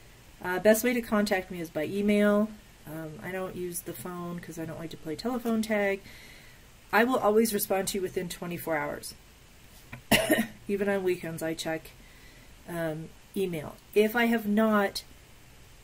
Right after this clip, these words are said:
assume I did not get it and send me another email. Okay, so I'm really trying, even if I say,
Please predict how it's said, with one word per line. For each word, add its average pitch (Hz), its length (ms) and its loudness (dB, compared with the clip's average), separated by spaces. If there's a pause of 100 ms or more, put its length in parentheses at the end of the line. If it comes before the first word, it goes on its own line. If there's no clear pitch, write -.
(280)
assume 214 380 4
I 196 100 4
did 185 160 2
not 175 200 -4
get 165 180 -4
it 160 100 -4
and 165 140 -6
send 165 220 -2
me 160 80 -6
another 151 260 -6
email. 135 340 -8 (320)
Okay, 160 360 -4
so 151 580 0
I'm 175 460 -6
really 196 320 8
trying, 190 280 0
even 202 160 2
if 208 120 0
I 190 80 2
say, 180 340 -2